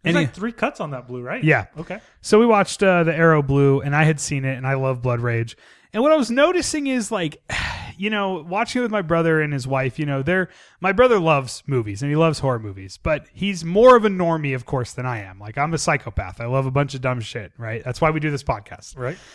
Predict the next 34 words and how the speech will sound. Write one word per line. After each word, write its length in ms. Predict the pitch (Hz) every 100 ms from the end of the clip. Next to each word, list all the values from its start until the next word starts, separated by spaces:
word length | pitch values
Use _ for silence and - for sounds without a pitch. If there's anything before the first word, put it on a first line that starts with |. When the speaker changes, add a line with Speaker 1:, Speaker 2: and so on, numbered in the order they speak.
| - - -
Speaker 2:
Um, 460 | 165 170 160 151 - _ _ _ -
you 100 | 254
know, 60 | 269
I 20 |
was 120 | 240
noticing, 640 | 262 330 339 - 277 262
like, 420 | 247 208 165 - 156
maybe 440 | 143 170 285 392 427 -
people 640 | 254 247 247 240 226 214 - - -
that 160 | 160
aren't 260 | 151 160 139
you 160 | 147 143
and 100 | 113
I, 260 | 107 113
Eric, 480 | 120 120 127 - _ _
maybe 380 | 139 202 339 392
they 100 | 370
don't 380 | 311 - 123 113
get, 360 | 135 123 123 _ _
like, 260 | 143 139 -
when 140 | 151
something 400 | 139 208 208 233
is 140 | 208 -
pure 340 | - - 156
manic 720 | 135 117 113 120 139 147 - - _ -
in 100 | 151
a 60 |
film, 400 | 143 160 156 160 - _ _ _ _ _
it 120 | 139 -
probably 220 | 202 226
just 200 | 196 -
plays 220 | 160 147
as 80 | 123
stupid. 560 | - - 139 170 175